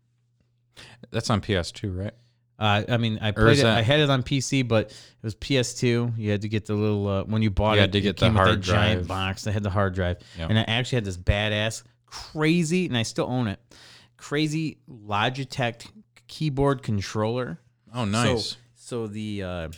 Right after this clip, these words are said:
Speaker 2: the controller is, like, it's about, like, four, like, this <laughs> thing, this thing's, like, two feet long. This controller is, and then in the middle was a keyboard, and you could take the keyboard off if you want and just use the keyboard. But it was perfect for that game,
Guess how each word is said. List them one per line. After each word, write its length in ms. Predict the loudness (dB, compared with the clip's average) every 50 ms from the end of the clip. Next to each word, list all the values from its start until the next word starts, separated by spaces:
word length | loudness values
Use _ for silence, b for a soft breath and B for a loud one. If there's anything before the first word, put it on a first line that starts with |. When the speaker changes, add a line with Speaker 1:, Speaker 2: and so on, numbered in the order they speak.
| -18 _ _ _ _ _ _ _
Speaker 2:
the 80 | -14
controller 640 | -10 -8 -8 -8 -6 -4 0 0 2 2 2 0 0
is, 120 | 0 -2 -2
like, 160 | -4 -6 -6 -10 _ _ _ _ _ _ _ _ _ _ _ _ _ _
it's 160 | -14 -12 -10
about, 300 | -6 -4 -2 -2 -2 -4
like, 140 | -6 -8 -8
four, 420 | -12 -14 -8 -4 -2 -2 -2 -2 -2
like, 160 | -6 -6 -6 -8
this 180 | -8 -8 -6 -6
<laughs> 40 | -6 -8 -2 0
thing, 200 | 2 2 2 0 -4 B B B B B B B
this 100 | -14 -8 -4
thing's, 160 | -4 -2 -2
like, 140 | -2 -2 -2
two 220 | -4 -6 -6 -6 -6
feet 240 | -4 -4 -4 -2
long. 480 | -2 -2 -2 0 0 -2 -2 -4 -6 -8 -10 _
This 140 | -20 -20 -10
controller 540 | -10 -8 -8 -4 -2 -2 -2 -2 -2 -4 -6
is, 220 | -6 -10 -12 -14 b b b b b b b -6
and 80 | -2
then 140 | -2 -2 -2
in 140 | 0 0 0
the 60 | 2
middle 300 | 2 2 2 2 0 0
was 140 | -2 -4 -6
a 40 | -10
keyboard, 640 | -12 -10 -8 -6 -6 -4 -4 -4 -4 -4 -6 -8 -12 _ _ _
and 120 | -6 -4 -2
you 120 | -2 -2
could 140 | -2 -4 -6
take 200 | -4 -6 -6 -6
the 80 | -8 -12
keyboard 460 | -10 -8 -8 -6 -4 -2 -2 -2 -2
off 320 | 0 -2 -2 -4 -4 -8
if 120 | -12 -12 -10
you 80 | -8
want 220 | -6 -4 -4 -4 -4
and 80 | -6
just 180 | -8 -8 -8 -8 -10
use 100 | -10 -10
the 80 | -10
keyboard. 380 | -10 -8 -8 -6 -6 -6 -4 -4
But 80 | -2
it 40 | -4
was 100 | -4 -4
perfect 440 | -6 -2 0 0 0 0 -2 -6 -8
for 80 | -6 -4
that 220 | -2 -2 -4 -4
game, 380 | -4 -4 -2 0 0 0 -2 -4